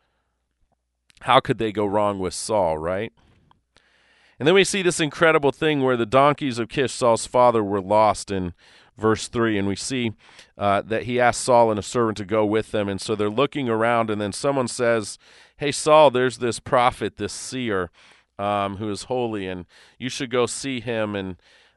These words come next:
uh, so they go see, uh, Samuel, and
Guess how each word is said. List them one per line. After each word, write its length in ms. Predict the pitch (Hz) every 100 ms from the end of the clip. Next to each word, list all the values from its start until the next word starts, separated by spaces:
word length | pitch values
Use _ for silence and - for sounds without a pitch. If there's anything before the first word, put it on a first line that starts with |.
| -
uh, 240 | 101 95 -
so 200 | - 117
they 140 | 113
go 200 | 107 147
see, 540 | 123 - 151 143 131 117 _ _ _ _ _ -
uh, 360 | 107 104 101 87 _ -
Samuel, 760 | - - 147 143 113 87 87 _ _ _ -
and 580 | 113 107 107 104 98